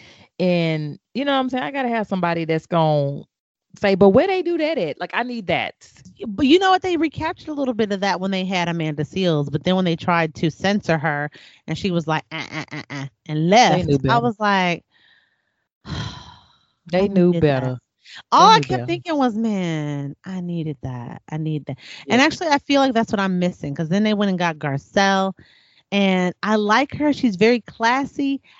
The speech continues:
Speaker 2: I, I am pleasantly surprised in the fact that she's, you know, she's got some views, and I'm like, "Okay, Garcelle." But I feel like there needs, they need a fifth host. They need somebody to come and bring a little zang up in the thing.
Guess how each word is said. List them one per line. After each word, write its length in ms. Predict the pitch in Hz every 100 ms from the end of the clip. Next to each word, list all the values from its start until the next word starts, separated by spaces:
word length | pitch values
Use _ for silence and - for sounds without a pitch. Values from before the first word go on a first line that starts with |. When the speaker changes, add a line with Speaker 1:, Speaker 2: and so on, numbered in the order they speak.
| _
Speaker 2:
I, 180 | 233 285 233 214
I 140 | 254
am 280 | 311 349 - _ _
pleasantly 520 | - 277 247 226 220 220
surprised 760 | 180 - - 214 185 170 160
in 100 | 160
the 80 | 160
fact 320 | - 190 180
that 160 | 170 151
she's, 340 | - 185 156 -
you 140 | 165 185
know, 100 | 170
she's 200 | - 170
got 220 | 190 175
some 140 | 156
views, 280 | 147 208 240
and 80 | 196
I'm 140 | 220
like, 140 | 269 311
"Okay, 260 | 539 587 508
Garcelle." 540 | 480 440 453 440 453 440 - - - -
But 100 | 226
I 100 | 226
feel 320 | - - 330
like 200 | 320 220
there 140 | 190 196
needs, 340 | 190 196 214
they 180 | - 208
need 480 | 202 190 208 202 - -
a 80 | 160
fifth 260 | - 156
host. 340 | - 139 - -
They 140 | 196
need 300 | 196 190 202
somebody 320 | 185 170 160
to 80 | 147
come 240 | - 160 147
and 100 | 151
bring 180 | 156 143
a 40 |
little 200 | 143 143
zang 380 | 139 160 147 139
up 100 | 131
in 80 | 135
the 80 | 131
thing. 520 | - 135 113 110 123